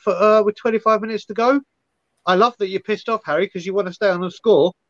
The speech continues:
But I'd rather not have you for twenty-five minutes when the game's won than you stay on for that twenty-five minutes and, uh, do your ankle in again and you're out for three months.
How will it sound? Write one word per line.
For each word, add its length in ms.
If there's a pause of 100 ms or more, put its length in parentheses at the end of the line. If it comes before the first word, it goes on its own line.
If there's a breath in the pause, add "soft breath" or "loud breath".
(760)
But 80
I'd 140
rather 260
not 160
have 160
you 80
for 100
twenty-five 480
minutes 220
when 100
the 60
game's 280
won 260
than 140
you 80
stay 240
on 120
for 100
that 180
twenty-five 480
minutes 320
and, 160
uh, 300
do 80
your 180
ankle 300
in 100
again 240
and 80
you're 120
out 140
for 80
three 220
months. 520